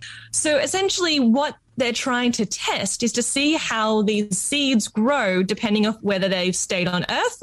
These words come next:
or if they've been to space. So it will involve, the project will involve school students in comparing the growth of these seedlings, the one, those who have been to space and those that have remained on Earth.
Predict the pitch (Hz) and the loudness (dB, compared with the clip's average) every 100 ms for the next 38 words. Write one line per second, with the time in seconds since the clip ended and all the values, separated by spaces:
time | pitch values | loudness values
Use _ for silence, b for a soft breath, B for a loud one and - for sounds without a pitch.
0 | - 233 233 240 233 220 202 190 - - | -2 0 0 -2 -2 0 0 0 -4 -4
1 | 233 - - - - B B B - 240 | -4 -2 -4 -6 -8 B B B -4 0
2 | 226 214 - 233 226 240 240 277 302 302 | 2 0 2 2 4 4 2 2 0 0
3 | 254 277 254 226 330 - 254 240 226 240 | -2 -2 -2 0 -2 0 0 2 0 -2
4 | - 277 262 - 247 381 494 - 233 - | -2 -2 -2 0 0 0 -2 0 0 0
5 | 233 277 302 349 302 214 208 - 190 190 | 0 -2 -2 0 0 0 0 -2 -2 -2
6 | - 196 180 220 - 233 190 180 180 - | 0 0 0 0 0 0 0 2 0 -2
7 | 185 180 180 185 175 208 196 - 226 427 | -2 0 0 0 0 0 0 -2 -4 -4
8 | - - - - 202 185 185 185 180 170 | -6 -8 -12 -4 0 2 2 0 0 0
9 | 170 180 - 190 247 - 156 233 - | 0 0 0 -2 -2 -2 -2 -4 -6